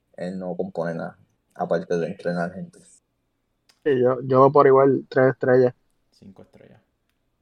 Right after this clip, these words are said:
Speaker 3: Eh,
Speaker 2: <laughs> Pero una bias.
Speaker 3: House of Black contra, este, el Death
Speaker 2: Black
Speaker 3: Triangle.
Speaker 2: Penta. Ujú.
Speaker 1: Death Triangle con el sustituto.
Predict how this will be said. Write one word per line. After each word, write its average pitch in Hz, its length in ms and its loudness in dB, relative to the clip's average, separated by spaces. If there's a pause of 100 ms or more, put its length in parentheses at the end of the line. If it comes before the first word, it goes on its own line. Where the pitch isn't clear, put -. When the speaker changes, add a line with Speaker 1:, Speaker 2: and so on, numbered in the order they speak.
(1120)
Speaker 3:
Eh, 160 640 -6 (240)
Speaker 2:
<laughs> - 200 -20
Pero 160 180 6
una 165 120 6
bias. 131 380 6 (680)
Speaker 3:
House 117 400 -16
of 104 240 -20
Black 120 380 -16 (180)
contra, 107 1300 -16 (1400)
este, 104 1080 -18
el 104 200 -18
Death 113 260 -14
Speaker 2:
Black 117 180 -12
Speaker 3:
Triangle. 127 280 -4
Speaker 2:
Penta. 143 400 -6 (340)
Ujú. 160 240 -12 (260)
Speaker 1:
Death 120 240 -4
Triangle 110 460 -2
con 101 240 -2
el 98 60 -6
sustituto. - 600 -16